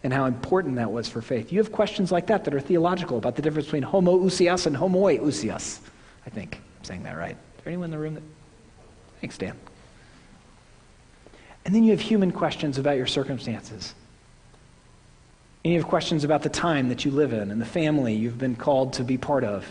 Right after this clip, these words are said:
and the spiritual family. Questions about the sacrament.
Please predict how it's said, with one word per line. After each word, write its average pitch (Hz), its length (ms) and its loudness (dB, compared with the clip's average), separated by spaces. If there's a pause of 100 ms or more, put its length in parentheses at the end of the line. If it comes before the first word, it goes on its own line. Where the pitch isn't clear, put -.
(120)
and 151 120 0
the 147 40 0
spiritual 175 500 4
family. 104 540 -6 (1600)
Questions 147 380 -2
about 131 200 0
the 139 80 -6
sacrament. 110 560 -6